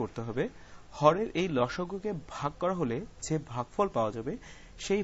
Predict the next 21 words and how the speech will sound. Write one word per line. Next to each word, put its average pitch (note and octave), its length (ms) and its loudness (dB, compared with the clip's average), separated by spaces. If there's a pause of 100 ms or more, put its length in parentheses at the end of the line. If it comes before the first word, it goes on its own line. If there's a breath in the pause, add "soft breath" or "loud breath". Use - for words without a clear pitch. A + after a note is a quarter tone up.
ভাগফল C#3+ 360 0
দ্বারা B2 180 0 (220)
ওই D3 80 4 (100)
ভগ্নাংশের D#3+ 440 -2 (180)
লব C3+ 180 6 (160)
ও - 20 4 (100)
হরকে B2+ 280 -6 (200)
গুণ C3 120 2 (100)
করতে G#2 260 -6
হবে। G2+ 160 -8 (840 loud breath)
এখন A#2+ 180 -4 (460 loud breath)
প্রথম F3 300 2
ভগ্নাংশটির E3+ 560 -4
ক্ষেত্রে C3+ 300 -4 (520 loud breath)
আমরা A2 200 0 (440)
জানি A2+ 240 2 (120)
হর C#3 240 4
হলো F3+ 140 2 (180)
x E3 40 -8 (120)
minus E3+ 300 -2
three - 180 -4